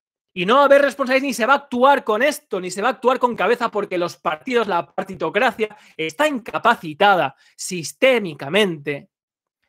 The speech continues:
La, la partitocracia, el estado de partidos, por sistema, su régimen, cómo se estructura, es incapaz de gestionar cualquier crisis de manera eficiente.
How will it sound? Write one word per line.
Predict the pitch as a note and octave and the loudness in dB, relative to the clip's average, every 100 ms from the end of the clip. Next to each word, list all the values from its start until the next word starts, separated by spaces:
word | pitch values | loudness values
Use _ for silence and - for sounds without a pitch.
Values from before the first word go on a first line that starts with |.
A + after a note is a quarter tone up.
| _ _ - | _ _ -8
La, | F3 F3 E3 D3+ G3+ F3+ D#3+ D#3 _ _ _ _ | -6 -6 -10 -12 -4 -2 -2 -4 _ _ _ _
la | F#3+ F#3+ | 0 2
partitocracia, | F#3+ F3+ D#3 E3+ B3 - | 0 -2 -4 0 0 0
el | E3 | -6
estado | E3 C#4 C#4+ | 0 4 4
de | G#3+ | 4
partidos, | E3 - G3+ E3 D#3 | 0 -4 -2 -2 -4
por | F#3 E3+ | -4 -4
sistema, | - D3+ - C4 G#3 D#3+ - _ _ | -6 -14 0 2 2 -6 -8 _ _
su | - F#3 E3+ | -16 -10 -2
régimen, | C4+ - G3 F3+ F#3 G3+ | 0 0 -4 -6 -8 0
cómo | C#4+ D#4+ C#4+ | 2 2 -2
se | |
estructura, | A3 - E3 D3 A#3 F3 E3+ _ _ _ _ _ | -4 -8 -10 -4 -2 0 -4 _ _ _ _ _
es | A3 B3+ - - | 0 0 -2 0
incapaz | D4 B3 G3 F#3 E3+ D4 C4 - | 0 0 -2 -2 2 4 4 0
de | G#3 G3+ | 0 0
gestionar | G3+ - G3 A#3 B3+ | 0 -2 0 0 2
cualquier | A3+ G3+ C4+ C4 - | 2 4 2 0 -2
crisis | B3 A#3+ A3 B3+ | -2 -2 0 0
de | G3 | 0
manera | F#3+ G3+ B3 - | -2 -2 -2 -2
eficiente. | A3+ D3+ E3+ - F#3+ A3 F3 C#3+ C3 | -6 -6 -12 -6 0 0 0 -10 -16